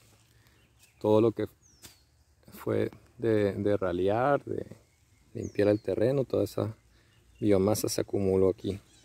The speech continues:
Y aquí también otra línea cla-, otra línea paralela a cuatro o cinco metros.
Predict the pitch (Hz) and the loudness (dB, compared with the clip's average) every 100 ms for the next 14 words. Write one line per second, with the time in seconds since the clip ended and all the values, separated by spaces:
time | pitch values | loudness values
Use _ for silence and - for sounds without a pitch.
0 | _ _ _ _ _ _ _ _ _ _ | _ _ _ _ _ _ _ _ _ _
1 | _ _ _ _ - - _ _ 98 87 | _ _ _ _ -20 -20 _ _ -6 -6
2 | - 104 107 98 95 90 - _ _ - | -4 -2 0 2 2 0 -6 _ _ -20
3 | - 107 98 95 92 - - - - 127 | -4 0 2 2 0 -4 -6 -10 -4 -4
4 | - 110 107 107 110 92 90 117 127 123 | 0 2 4 2 2 2 4 2 0 -8
5 | _ _ _ _ _ _ _ _ - - | _ _ _ _ _ _ _ _ -16 -16
6 | - - 107 - - 104 101 101 110 107 | -10 -4 -2 -2 -4 -4 -2 0 0 -2
7 | 123 - | -6 -12